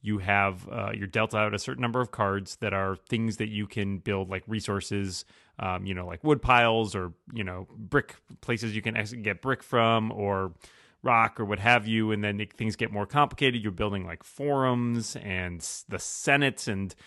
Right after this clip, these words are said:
there's all these different types of cards, you know, science cards where you're building, like, in-, achievements in learning and, and things where you're building, like, statues or, or monuments, or things where you're building commercial things, and you sort of go around and build your tableau,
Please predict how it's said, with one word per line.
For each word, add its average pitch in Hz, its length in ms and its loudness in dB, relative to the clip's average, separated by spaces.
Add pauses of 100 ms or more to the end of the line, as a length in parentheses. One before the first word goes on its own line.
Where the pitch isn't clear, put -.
(280)
there's 107 180 -2
all 127 80 4
these 120 180 2
different 120 480 -2
types - 280 0
of 107 100 -8
cards, 110 420 2
you 101 60 -4
know, 90 60 -6
science 120 440 0
cards 110 400 0
where 104 80 -4
you're 101 100 0
building, 101 320 -2
like, 90 200 -8 (120)
in-, 117 300 -8
achievements 117 640 -2
in 101 160 -2
learning 123 540 2
and, 90 240 -6 (380)
and 92 180 -10
things 107 200 -2
where 107 100 -2
you're 101 80 0
building, 101 380 -2
like, 90 220 -6
statues 107 720 0
or, 90 280 -4
or 92 220 -6
monuments, 117 840 2 (300)
or 104 120 -2
things 98 220 -4
where 95 60 -4
you're 92 80 -2
building 95 260 -2
commercial 131 460 0
things, 117 440 0
and 107 220 -2
you 117 200 -2
sort 123 200 0
of 110 80 -2
go 123 140 2
around 123 320 4
and 98 120 0
build 113 200 0
your 101 100 -4
tableau, 104 720 2